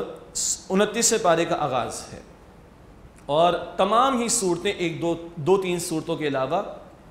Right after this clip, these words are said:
وہ مکی صورتیں ہیں۔ اور انتیس سے پارے کو جیسے ہم شروع کرتے ہیں، اب قیامت کا بیان اور آخرت کا تذکرہ زیادہ ملے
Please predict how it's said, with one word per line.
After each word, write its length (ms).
وہ 200
مکی 520
صورتیں 480
ہیں۔ 180
اور 240
انتیس 400
سے 120
پارے 320
کو 140
جیسے 300
ہم 60
شروع 280
کرتے 420
ہیں، 160
اب 200
قیامت 460
کا 80
بیان 460
اور 140
آخرت 460
کا 180
تذکرہ 280
زیادہ 300
ملے 320